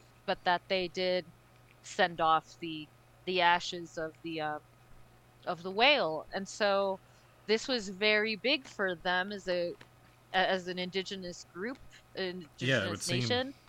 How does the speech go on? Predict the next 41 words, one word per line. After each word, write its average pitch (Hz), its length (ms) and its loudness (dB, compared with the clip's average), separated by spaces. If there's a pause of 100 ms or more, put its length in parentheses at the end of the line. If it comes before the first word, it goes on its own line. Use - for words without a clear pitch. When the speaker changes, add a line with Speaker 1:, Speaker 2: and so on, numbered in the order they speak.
Speaker 2:
seem 110 300 -8
like - 240 -18
Speaker 1:
It 220 120 6
Speaker 2:
it, - 0 -
Speaker 1:
was 220 200 0
Speaker 2:
yeah. - 20 -8
Speaker 1:
the 214 120 4
first - 460 0
time 226 360 2
they 196 180 2
had 214 160 0
been 196 180 -2
able 190 380 -6
to 190 120 -2
re-, 185 340 -6 (160)
essentially 226 600 2
repatriate, 196 1040 -2 (840)
uh, 180 220 4
one 190 260 -2
of 185 120 -2
the 190 120 -6
orcas 170 440 -4
back 165 300 0
to 175 220 -12
where 160 180 -6
they 156 120 -6
had 165 160 -10
been 165 180 -12 (1200)
taken 277 340 4
from, 165 260 -2
because 190 300 -2
that 202 180 8
was 208 120 -2
also 214 260 4 (260)
true 240 320 -2
for 208 180 -4
Free 208 280 -4
Willy, 208 500 0 (220)
right? 214 260 4
Who's, 196 240 -2
like, 185 180 0